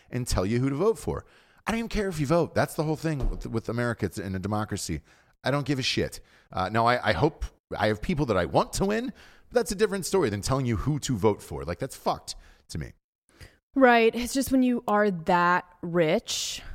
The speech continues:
Speaker 2: it's hard. Like, I feel bad for people that are
Speaker 1: That rich? <laughs>
Speaker 2: Because everything,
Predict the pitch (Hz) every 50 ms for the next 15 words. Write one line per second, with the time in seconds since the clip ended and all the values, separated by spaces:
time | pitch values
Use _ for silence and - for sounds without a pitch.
0 | - - - - - - - - - 254 262 - - - 247 359 285 160 151 160
1 | 160 165 170 - 175 196 - - 262 262 254 185 165 190 220 220 180 170 160 160
2 | - _ _ _ - _ - 175 160 - - 160 - - - 160 160 160 - 139
3 | 170 165 160 - _ - 98 107 101 98 95 107 - - - - - 98 90 -
4 | - - - - - - - - - - 320 - - - 320 - - 330 302 -
5 | 349 294 277 - 302 302 311 339 320 - - 330 302 294 285 277 -